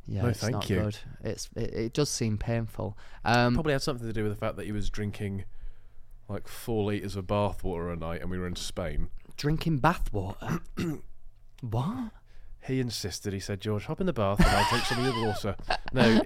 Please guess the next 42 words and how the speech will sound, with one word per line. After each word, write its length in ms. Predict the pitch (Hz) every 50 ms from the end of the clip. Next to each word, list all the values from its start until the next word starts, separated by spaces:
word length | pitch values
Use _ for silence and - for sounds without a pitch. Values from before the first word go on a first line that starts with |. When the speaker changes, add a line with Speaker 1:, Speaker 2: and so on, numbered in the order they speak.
| - -
Speaker 2:
um, 100 | - -
Speaker 1:
What? 140 | 196 196 - -
Speaker 2:
it 40 |
just, 220 | - 269 - - - - - - -
just, 160 | - 139 131
you 60 | 156 160
know, 100 | 170 170
those, 160 | 160 156 151 139 135 - -
there 120 | 135 147
were 60 | 143
these 160 | 143 143 135 123
big 260 | - 156 147 127 113
bottles 320 | 131 147 - 131 123 107 110
of 100 | 107 110
water, 340 | 131 143 139 - 92 92 - -
like, 120 | 98 85
this 140 | 104 120 -
big, 320 | - - 110 98 101 - - - - - - - - - - - - - -
um, 340 | 117 117 120 123 123 120 - 131
Speaker 1:
Right. 260 | 123 113 104 101 113
Speaker 2:
and 300 | 123 127 127 127 127 - - - -
he'd 120 | 123 131 123
just 220 | - 135 - - -
fill 280 | - - - 139 127
it 100 | 127 - -
f-, 120 | - - - -
up 160 | 127 - -
from 140 | - 127 117
the 60 | 117
bath 380 | 135 131 120 110 95 - - - -
'cause 120 | - 107
it 20 | 107
didn't 140 | 165 202 240
Speaker 1:
Really? 100 | 262 202
Speaker 2:
fit 100 | 127 110
in 40 | 95
the 60 | 113
sink, 400 | 110 - 139 113 98 - - - - - - - - - - - - - -
and 120 | 117 113 113
then 80 | 113 117
he'd 100 | 113 107
just 240 | 117 104 - -